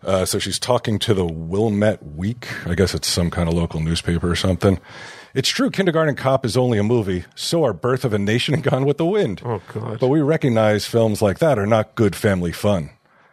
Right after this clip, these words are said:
Speaker 1: These are, they are relics of how pop culture feeds racist assumptions because despite what the movie shows, in reality, schools don't transform cops. Cops transform schools in an extremely detrimental way." I mean,
Speaker 2: Oh, oh, oh.
Speaker 1: I know a cop who was, um,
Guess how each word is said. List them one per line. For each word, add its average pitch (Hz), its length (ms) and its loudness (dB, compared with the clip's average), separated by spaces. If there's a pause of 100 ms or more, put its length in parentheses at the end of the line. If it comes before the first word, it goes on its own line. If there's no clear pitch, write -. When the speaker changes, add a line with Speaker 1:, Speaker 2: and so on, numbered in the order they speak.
(120)
Speaker 1:
These 110 180 2
are, 107 40 0
they 107 100 2
are 95 140 4
relics 127 360 2
of 101 100 0
how 104 160 2
pop - 320 0
culture 117 360 0
feeds 98 280 -2
racist 107 460 2
assumptions 98 480 0
because 95 260 0
despite - 400 -2
what 120 100 -4
the 117 60 -2
movie 120 220 2
shows, 135 320 0
in 107 80 -2
reality, 123 380 2
schools 156 400 -2
don't 151 200 0
transform 143 580 0
cops. - 380 -8 (240)
Cops - 300 -2
transform 135 500 2
schools 110 440 2
in 92 100 -2
an 98 100 -2
extremely 127 520 2
detrimental 104 680 0
way." 85 280 -2 (1040)
I 127 100 4
mean, 135 320 4 (260)
Speaker 2:
Oh, 101 280 -8 (460)
oh, 117 280 -2 (400)
oh. 131 60 0
Speaker 1:
I 143 80 4
know 170 180 2
a 147 60 2
cop 120 400 0
who 104 160 -2
was, 90 480 -6
um, 85 380 -8